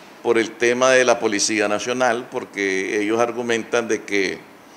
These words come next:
el narcótico es un problema para, para todo el transporte de carga, porque ellos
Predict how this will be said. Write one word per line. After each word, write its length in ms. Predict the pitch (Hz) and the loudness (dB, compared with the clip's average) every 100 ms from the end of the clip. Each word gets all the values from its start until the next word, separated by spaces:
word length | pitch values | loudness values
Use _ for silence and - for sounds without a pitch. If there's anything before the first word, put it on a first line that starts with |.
| - - - | -20 -18 -2
el 580 | 98 98 98 95 90 85 | 0 2 0 -4 -8 -8
narcótico 720 | 117 110 98 113 117 131 123 107 | -2 -2 0 0 0 -2 -4 -4
es 60 | |
un 80 | 113 | -4
problema 580 | 113 113 104 104 110 107 | -4 -2 0 0 0 -2
para, 540 | 104 98 92 90 87 | 0 0 0 -2 -6
para 300 | 98 98 95 | -4 -4 -4
todo 180 | 104 101 | -4 -4
el 80 | 104 | -4
transporte 520 | 110 104 107 101 117 | -6 -6 -8 -6 -4
de 100 | 110 | -2
carga, 400 | 117 107 110 110 | 0 0 0 -4
porque 480 | 110 - 98 92 92 | -6 -8 -6 -6 -4
ellos 260 | 107 104 | -4 -2